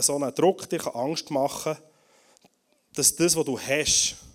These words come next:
dass das, was dein Leben ausmacht, dein Glauben, dein Leben sonst, deine, äh, deine Beziehungen kaputt gehen. Als ich zum Glauben bekam, da bin ich sehr begeistert gewesen von Jesus und ich habe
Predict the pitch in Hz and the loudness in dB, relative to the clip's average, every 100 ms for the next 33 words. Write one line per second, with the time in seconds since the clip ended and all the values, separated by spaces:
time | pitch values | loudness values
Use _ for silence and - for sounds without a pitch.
0 | _ _ _ _ _ - - 151 147 143 | _ _ _ _ _ -8 -4 -2 -4 -4
1 | 143 139 135 147 139 139 - 120 117 139 | -2 -2 0 -2 0 -2 -4 -6 2 6
2 | 147 151 - 131 113 127 131 113 - 151 | 6 4 -2 -6 -2 0 0 2 4 4
3 | - - 131 127 117 - - - - - | 2 0 0 0 -2 -8 -20 -20 -20 -18
4 | - 117 113 113 113 131 135 131 113 - | -4 0 4 2 0 -2 -2 -2 2 2
5 | 190 208 208 156 156 - - - 131 147 | 4 2 2 0 -4 -10 -12 -4 0 0
6 | 143 - 117 90 - _ _ _ _ _ | -2 -4 -4 -4 -20 _ _ _ _ _
7 | - - _ 143 151 220 254 - - _ | -20 -20 _ -4 2 2 2 -4 -20 _
8 | _ _ _ - 165 156 165 208 220 208 | _ _ _ -6 -4 0 2 2 2 -4
9 | - 131 110 131 143 135 127 - - 165 | -4 -6 -4 -4 -2 -2 -2 0 2 2
10 | 190 156 139 196 - 196 196 - 190 117 | 0 -2 -2 -2 -2 -2 -4 -4 -4 -4
11 | 123 170 196 233 - 147 127 127 123 | 0 0 0 0 -2 -2 -4 -4 -4